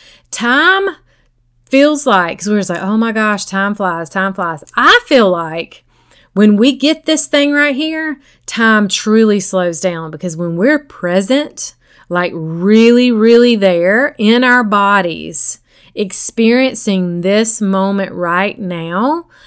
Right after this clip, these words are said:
without the future thinking, it is, it's amazing. I actually did this this morning with a, a new friend of mine. We're beginning to connect here locally. We went and had coffee together.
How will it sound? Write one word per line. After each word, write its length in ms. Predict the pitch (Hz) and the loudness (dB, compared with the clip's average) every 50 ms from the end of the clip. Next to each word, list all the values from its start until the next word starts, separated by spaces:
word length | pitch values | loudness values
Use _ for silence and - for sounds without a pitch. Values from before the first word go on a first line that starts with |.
| - - | -20 -10
without 640 | - 175 190 185 170 180 185 180 185 202 240 - - 214 | -4 -2 -2 0 0 0 0 2 2 2 2 0 -2 -4
the 100 | 202 190 | -6 -4
future 500 | - - 214 208 226 220 - - 208 190 | -4 -4 -4 -4 -4 -4 -4 -6 -6 -4
thinking, 720 | 190 - 185 170 175 185 185 - 269 294 339 392 415 392 _ _ _ _ _ _ _ _ _ _ _ _ _ _ _ _ _ _ _ _ _ - | -4 -4 -4 -4 -4 -4 -4 -2 -2 -2 -2 -4 -8 -12 _ _ _ _ _ _ _ _ _ _ _ _ _ _ _ _ _ _ _ _ _ -6
it 180 | 202 208 220 - | -4 -2 -2 -2
is, 460 | 220 202 190 185 180 170 - - - - | 0 0 0 -2 -2 -4 -8 -12 -12 -14
it's 160 | 185 185 - | -12 -8 -6
amazing. 640 | 185 180 175 170 185 202 - 190 170 165 160 151 _ _ _ _ _ _ _ _ - | -6 -6 -4 -4 -6 -6 -6 -8 -10 -12 -14 -18 _ _ _ _ _ _ _ _ -4
I 200 | - 185 190 202 214 | 0 2 4 4 4
actually 420 | 220 214 - - - - 202 196 | 2 2 0 -2 -4 -4 -4 -4
did 260 | 175 160 185 196 196 | -2 -2 -2 -2 0
this 260 | 185 185 180 175 165 - | 0 0 0 0 0 -4
this 280 | - 185 180 - - | -6 -8 -6 -6 -4
morning 420 | 175 170 180 185 202 214 208 185 170 | -4 -4 -2 -2 0 0 -2 -2 -4
with 160 | 165 156 165 | -6 -8 -8
a, 240 | 160 165 - - - | -8 -10 -10 -10 -8
a 80 | 170 | -8
new 200 | 170 175 185 190 | -4 -4 -4 -4
friend 340 | 185 - 202 190 208 220 220 | -4 -2 -2 0 2 2 2
of 40 | 196 | 0
mine. 280 | 180 160 160 156 156 | -2 -6 -8 -10 -10
We're 160 | 160 165 165 160 | -10 -10 -8 -6
beginning 400 | 160 175 160 190 185 185 185 180 | -6 -4 -2 0 0 0 0 -2
to 120 | - - 185 | -4 -8 -10
connect 580 | - 180 185 196 196 185 - - - - - - _ _ _ | -6 -4 -4 -4 -4 -4 -6 -8 -12 -14 -16 -16 _ _ _
here 200 | - 208 190 180 | -4 -2 -2 0
locally. 600 | 175 180 190 196 - 190 170 160 165 180 185 _ _ _ _ _ _ _ _ - | 0 0 -2 -2 -4 -6 -8 -8 -8 -10 -14 _ _ _ _ _ _ _ _ -2
We 160 | 175 196 208 | 0 2 2
went 160 | 208 208 208 | 2 0 0
and 80 | 196 214 | -2 -2
had 200 | 196 196 175 180 | -2 -4 -4 -4
coffee 360 | - 185 196 220 226 233 196 | -2 -2 -2 -2 -2 -4 -8
together. 560 | 175 156 170 160 156 151 - 85 87 90 - | -6 -6 -6 -6 -8 -6 -8 -8 -8 -10 -12